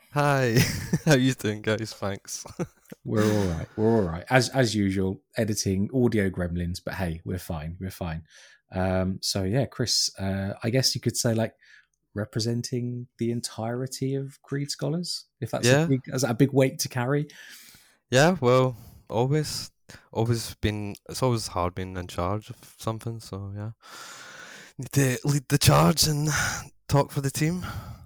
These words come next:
Speaker 2: All good, all good. Um, so let's get the obvious out of the way.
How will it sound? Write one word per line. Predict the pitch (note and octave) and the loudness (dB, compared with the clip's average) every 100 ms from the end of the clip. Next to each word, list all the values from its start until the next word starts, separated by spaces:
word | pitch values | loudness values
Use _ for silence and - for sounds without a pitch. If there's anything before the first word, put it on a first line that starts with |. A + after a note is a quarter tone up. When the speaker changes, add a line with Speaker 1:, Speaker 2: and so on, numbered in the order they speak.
| - _ _ _ _ _ _ _ _ - _ _ _ - | -20 _ _ _ _ _ _ _ _ -20 _ _ _ -16
Speaker 2:
All | F#2 | -10
good, | G2+ A2+ - _ - | -6 -8 -10 _ -12
all | F#2 | -10
good. | A2+ B2 - _ - | -6 -8 -10 _ -6
Um, | G2+ G2+ G2 G2 G#2 _ - - - _ | 0 2 2 2 0 _ -20 -20 -20 _
so | - A#2+ A2+ | 2 2 2
let's | C#3 C3 - | 0 0 -2
get | C3 | -2
the | B2 | 0
obvious | A2+ G#2 A2 - | 0 0 0 0
out | G#2 | -2
of | |
the | G2+ | -2
way. | F#2+ G#2+ | -2 -2